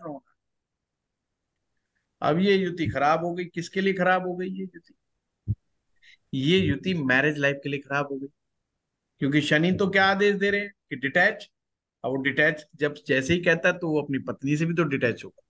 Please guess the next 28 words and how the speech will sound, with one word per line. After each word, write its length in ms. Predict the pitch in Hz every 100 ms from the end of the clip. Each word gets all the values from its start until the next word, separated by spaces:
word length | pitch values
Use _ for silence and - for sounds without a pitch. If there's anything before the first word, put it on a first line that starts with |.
| _ _ _ _ - _ _ _ _
वो 80 | 135
बच्चों 360 | 131 131 170 170
से 120 | 180
भी 100 | 180
तो 120 | 180
डिटैच 440 | 147 139 120 113
होगा, 440 | 98 - _ _ _ _ _ _ _ _ _ _ _ _ _ _ _
तो 60 | 139
हम 80 | 131
कहेंगे, 240 | 160 190
"अच्छा 280 | 156 - -
नहीं।" 460 | 101 98 117 _ - _ _ _ - - - _ -
पर 200 | 254 196
व्यापार 560 | 202 208 214 233 269
में 140 | 294 311
ये 200 | 294 294
detachment 640 | 254 254 262 262 247 247
बहुत 280 | 214 214 220
अच्छी 320 | 220 - 233 _
है। 60 | _ _ _ _ _ _ _ _ _ _ _ _ _ _ _ _ _ - _ _ - _ _ 104
खराब 340 | 160 202 269
व्यापारी 440 | 269 269 262 254 269
क्या, 200 | 262 254 - _ _ _ _ _ _ _ -
कौन 200 | 233 247
होता 200 | 240 220
है 80 | 185
खराब 260 | 175 165
व्यापारी? 380 | 147 - 110